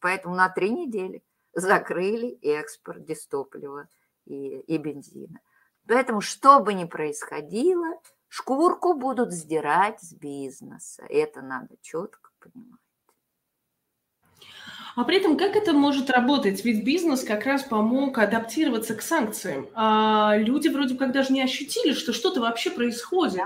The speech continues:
Speaker 2: Ну, появились на какие-то новые товары, ещё и зелёный свет, пожалуйста, вам параллельный импорт.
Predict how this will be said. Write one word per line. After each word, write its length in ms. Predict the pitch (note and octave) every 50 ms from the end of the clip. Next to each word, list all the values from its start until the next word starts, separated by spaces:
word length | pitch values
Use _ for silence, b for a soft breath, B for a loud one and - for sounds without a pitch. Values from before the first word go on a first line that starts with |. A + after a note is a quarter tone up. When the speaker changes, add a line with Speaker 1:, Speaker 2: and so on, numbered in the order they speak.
| -
Speaker 2:
Ну, 220 | G#3+ G#3+ A#3+ E4+ F4+
появились 520 | F4+ E4 C#4 A3 G3+ B3 D4+ D#4+ - -
на 280 | B3+ A#3 A#3 A#3 A3+ A3
какие-то 380 | A3 G#3+ G#3+ - E4 - C4+
новые 320 | A#3+ A#3 B3+ C4+ C4+ C4 B3
товары, 500 | - A3 G#3 F#3 F#3 F#3 G#3+ C#4 D4 B B B B
ещё 260 | - A3+ G#3+ - E4+
и 60 | F4+ D#4
зелёный 400 | B3 C4 B3+ C4+ D4 C#4 B3+ A#3+
свет, 520 | B3 - - G3+ G3 F#3+ A3 - - - -
пожалуйста, 500 | B3 G#3 G3+ G3+ G#3 C4+ D4 - - C4+
вам 240 | B3+ B3 B3+ B3 -
параллельный 640 | A#3 A#3+ A#3+ A3+ G#3 G3+ A#3+ D4 E4+ D#4+ C4 G3+ F#3
импорт. 300 | F3+ F3+ - A3+ C#4 -